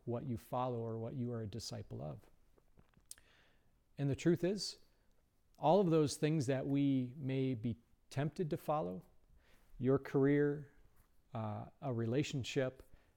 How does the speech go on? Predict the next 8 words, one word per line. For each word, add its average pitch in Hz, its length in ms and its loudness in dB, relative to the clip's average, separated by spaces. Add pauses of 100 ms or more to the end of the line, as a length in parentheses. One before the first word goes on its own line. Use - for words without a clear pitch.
(460)
success - 520 -2
of 123 100 0
your 135 100 2
kids, 123 580 -4 (300)
your 123 220 -2
finances, 127 960 -4 (340)
a 120 80 -2
job, 123 560 0